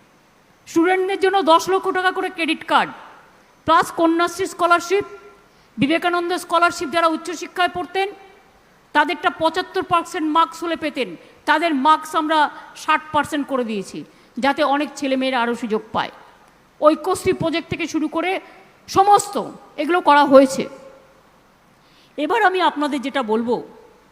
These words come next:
যে আমি আজ তো কয়েকটা শুধু অ্যানাউন্স করব।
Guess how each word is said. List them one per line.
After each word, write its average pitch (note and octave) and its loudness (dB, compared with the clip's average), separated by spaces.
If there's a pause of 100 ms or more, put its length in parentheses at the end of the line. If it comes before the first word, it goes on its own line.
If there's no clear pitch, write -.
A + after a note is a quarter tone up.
(1040)
যে G#3+ -4
আমি D#4+ 4 (580)
আজ D#4+ 0
তো F#4+ -2
কয়েকটা D#4+ 0
শুধু E4 -4
অ্যানাউন্স C4+ 0 (100)
করব। E3+ -6